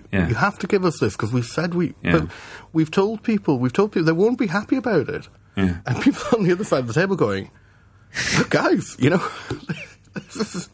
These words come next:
Speaker 2: this is not, this is not our problem. I'm really, I'm really,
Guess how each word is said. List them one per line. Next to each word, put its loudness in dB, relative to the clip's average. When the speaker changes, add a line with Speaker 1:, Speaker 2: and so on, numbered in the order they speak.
Speaker 2:
this -2
is -4
not, -2
this 2
is 2
not 4
our 0
problem. 0
I'm 2
really, 0
I'm 2
really, 0